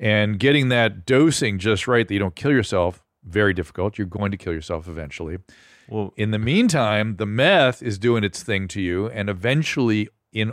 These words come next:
Speaker 1: all cases, you get psychotic, and those are the guys with the machetes.
Speaker 2: Yeah.
Speaker 1: So now you have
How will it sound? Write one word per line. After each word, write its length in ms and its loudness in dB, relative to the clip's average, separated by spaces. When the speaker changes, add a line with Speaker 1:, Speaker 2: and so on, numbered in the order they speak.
Speaker 1:
all 240 2
cases, 480 -4
you 80 -6
get 180 -4
psychotic, 800 0
and 100 -2
those 160 0
are 40 -8
the 60 -4
guys 220 -2
with 100 -10
the 60 -16
machetes. 680 -2
Speaker 2:
Yeah. 300 -6
Speaker 1:
So 120 -4
now 200 2
you 180 2
have 340 0